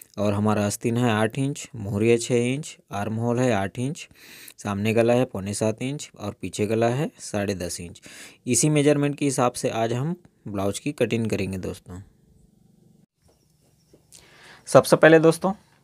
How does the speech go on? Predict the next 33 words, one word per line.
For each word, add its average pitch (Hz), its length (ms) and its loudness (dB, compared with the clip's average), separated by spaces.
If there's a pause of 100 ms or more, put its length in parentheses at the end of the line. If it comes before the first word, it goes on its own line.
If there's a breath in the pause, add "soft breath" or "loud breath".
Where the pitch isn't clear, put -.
(160)
कपड़े 117 260 6
को 143 160 4
ऐसे 143 160 0
डबल 110 280 6
करके 127 260 2
फोल्ड 107 320 2
कर 123 140 2
लेना 123 220 4
है। 147 140 -2 (2000 loud breath)
उसके - 260 2
बाद 165 180 12
दोस्तों, 170 320 4
हमारा 165 300 6
जितना 135 360 4
चेस्ट 156 500 4
है 160 200 6 (960 loud breath)
और 120 560 10
उसको 127 420 4
फ़ोर 131 240 4
से 160 140 2
डिवाइड 123 320 6
करेंगे। 139 400 6
उसके - 280 -6
बाद 143 260 8 (320)
पौने 120 280 6
दो 139 160 8
इंच 151 200 2 (1040 soft breath)
एक्स्ट्रा 110 320 6
मार्जिन 143 380 8
के 147 100 6
साथ 151 280 4
हम 143 260 -4
यहाँ 120 320 2